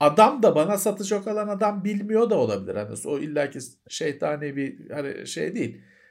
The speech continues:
O da öyle almıştır. E, dolayısıyla ne oldu mesela? O değer yok oldu. Ee, benzer şekilde işte plastik parçaları, figürde de aynı şeydir. Plastik parçaları basıyorlar.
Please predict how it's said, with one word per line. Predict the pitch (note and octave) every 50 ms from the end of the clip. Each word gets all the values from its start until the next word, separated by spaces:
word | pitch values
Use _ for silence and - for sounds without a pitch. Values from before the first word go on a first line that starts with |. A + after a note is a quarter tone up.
| _ _
O | - F3+ F#3 F#3
da | G3 E3
öyle | D3 C#3 B2+ A#2+
almıştır. | A#2 G#2+ G#2 G#2 G2 F#2+ G2+ - - - D#4 F4+ - - _ _ _ _ _ _ _ _ _ _ -
E, | - F3
dolayısıyla | B3 C#4 B3+ A3 D#3 B2 - - F3+ F3+ B3
ne | B3 C4
oldu | C#4 C4 A#3 F3 D3 - C3
mesela? | A#2+ A#2 A#2+ A#2 C#3 F3 A3 A#3+ A#3+
O | G#3+ G#3 G#3 - - - -
değer | C#3+ D3 D#3+ E3+ E3 E3 F#3+ A3+ B3 - - - _ _ _ _
yok | G#3+ A3 G#3 G3+
oldu. | F#3 C3+ A#2+ G2+ - G2 - - - _ _ _ _ _ _ _ _ - _ _ _ _ _ _ _ _ _ _ _ _ -
Ee, | - B2 A#2+ A#2+ A2+ A2 A2 G2+ - - _ _ _ _ _ _ _ _ _ _ _ _ _ _ _ _ _ _ _
benzer | F3+ F#3 F#3+ G3 G3 G3+ A3 G#3+ G#3
şekilde | G#3 - G3 F#3+ F#3+ G3+ F3+ F#3 F3 G3 G3 F#3+
işte | F3 F3+ - G3+ G3
plastik | F#3+ F3+ F#3 F#3 E3+ E3+ - G3+ F#3+ -
parçaları, | - F#3 F3+ E3+ F3 - F#3 F3+ F3 E3+ E3+
figürde | E3+ F#3+ F#3 F3 F#3+ F3+ F3+ F#3+ F#3 F#3
de | G3+
aynı | G3 G3 F#3+ F3 D3+
şeydir. | B2+ - C3 A2+ G#2+ G#2+ G2+ G2 - - _ _
Plastik | E3+ E3+ D#3+ D#3+ D#3+ - F#3+ F#3+ -
parçaları | - F3+ F3 E3 E3 F3+ E3+ E3+ E3+ E3+ E3+
basıyorlar. | F3 E3+ E3+ - - A#2 C#3+ - B2+ - - - - _